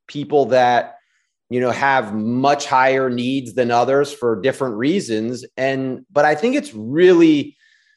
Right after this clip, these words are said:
it's really important, I think, to be able to find that balance. I think that's the thing that is really hard with, with working and especially managing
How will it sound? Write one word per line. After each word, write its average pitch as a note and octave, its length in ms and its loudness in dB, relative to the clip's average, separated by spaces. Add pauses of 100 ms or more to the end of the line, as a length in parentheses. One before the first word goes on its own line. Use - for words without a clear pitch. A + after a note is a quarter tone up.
(440)
it's C3+ 160 -14
really A3+ 300 4
important, F#3+ 760 4
I C3+ 80 2
think, F#3 300 0
to E3 80 2
be C3+ 240 2
able F3+ 400 4
to D3+ 180 2
find D#3+ 920 0 (240)
that B2+ 460 0
balance. D#3+ 580 0
I A#2+ 80 2
think E3+ 200 -2
that's F3+ 260 2
the F#3+ 100 -8
thing D#3+ 380 -2
that C3 340 4
is G#2+ 160 -8
really D3 540 2
hard B2 800 4 (200)
with, G#2+ 580 -2 (220)
with G#2+ 200 -4
working A2 560 2
and G2+ 80 -6
especially D3 440 -2
managing A#2 920 -4